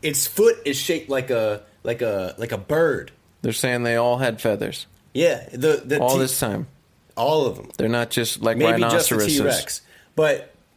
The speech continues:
Speaker 1: I think just the T-Rex is a, was a bird. But bro, it ha-, it has hollow bones like a, like a bird, so it can, it can take off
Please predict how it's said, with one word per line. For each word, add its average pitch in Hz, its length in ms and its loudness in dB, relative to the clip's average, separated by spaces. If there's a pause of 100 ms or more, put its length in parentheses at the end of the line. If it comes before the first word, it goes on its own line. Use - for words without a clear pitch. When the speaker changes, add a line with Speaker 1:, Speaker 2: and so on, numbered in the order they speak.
(200)
Speaker 1:
I 131 100 -2
think 143 200 -2
just 139 200 0
the 131 60 -6
T-Rex 117 520 -2
is 101 160 -4
a, 95 60 -4 (120)
was 104 180 -2
a 101 40 -4
bird. 90 360 -4 (380)
But 170 260 2
bro, 160 260 4
it 151 180 2
ha-, 151 240 0
it 156 160 2
has 139 180 0
hollow 156 520 2
bones 139 720 0 (160)
like 147 180 -2
a, 139 60 0
like 131 180 0
a 127 40 0
bird, 135 480 0 (300)
so 147 260 0
it 131 120 -2
can, 120 300 -4
it 117 100 -6
can 113 220 -4
take 131 260 -4
off 127 260 0